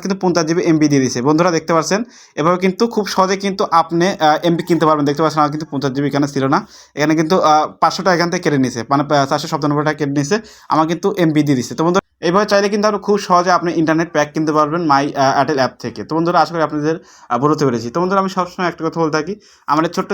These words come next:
চ্যানেলে ভিডিও দেখে যদি আপনি একটুখানি উপকৃত হয়ে থাকেন, অবশ্যই চ্যানেলটি সাবস্ক্রাইব করে পাশে একটা বাজিয়ে দিবেন। তো বন্ধুরা, দেখা হচ্ছে নতুন একটা ভিডিও নিয়ে। ততক্ষণ সবাই সুস্থ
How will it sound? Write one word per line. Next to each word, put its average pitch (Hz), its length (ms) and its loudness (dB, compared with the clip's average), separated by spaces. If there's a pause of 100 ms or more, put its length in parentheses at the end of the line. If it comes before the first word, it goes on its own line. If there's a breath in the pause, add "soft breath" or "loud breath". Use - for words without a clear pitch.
চ্যানেলে 185 260 0
ভিডিও 160 200 -2
দেখে 165 180 0
যদি 165 180 -2
আপনি 156 160 -4
একটুখানি 160 320 -2
উপকৃত 147 300 -6
হয়ে 147 140 -2
থাকেন, 170 200 -4 (380 soft breath)
অবশ্যই 180 360 0
চ্যানেলটি 170 280 -2 (120)
সাবস্ক্রাইব 156 380 -2
করে 175 180 -2
পাশে 139 260 -2
একটা 139 200 -4
বাজিয়ে 110 240 -2
দিবেন। 110 220 -4
তো - 80 -14
বন্ধুরা, 185 260 2
দেখা 180 140 0
হচ্ছে 180 200 -8
নতুন 170 220 -4
একটা 170 180 -6
ভিডিও 165 180 -2
নিয়ে। 240 120 -4 (300 soft breath)
ততক্ষণ 170 220 -6
সবাই 175 180 -2
সুস্থ 175 120 -8